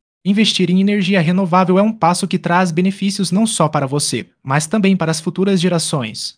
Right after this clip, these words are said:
Você pode fazer parte dessa mudança positiva e ajudar a construir um futuro mais verde.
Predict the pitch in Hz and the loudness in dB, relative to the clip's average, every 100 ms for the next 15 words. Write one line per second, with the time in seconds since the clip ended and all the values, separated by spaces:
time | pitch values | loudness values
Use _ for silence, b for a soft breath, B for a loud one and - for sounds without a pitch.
0 | _ _ _ 131 156 156 202 196 202 165 | _ _ _ -6 -4 -2 -2 0 0 0
1 | 156 151 170 208 170 160 165 156 139 151 | -2 0 -2 0 -2 -2 -2 -4 -2 -4
2 | 175 190 185 196 - 185 185 185 190 202 | -4 -4 -4 -2 -2 -2 -2 -2 0 0
3 | 214 165 175 - 208 202 214 196 185 - | 2 2 0 -4 -6 -4 -2 0 -2 -4
4 | 143 170 175 160 151 131 127 110 107 123 | -6 -4 -2 -2 -2 -2 -4 -4 -10 -18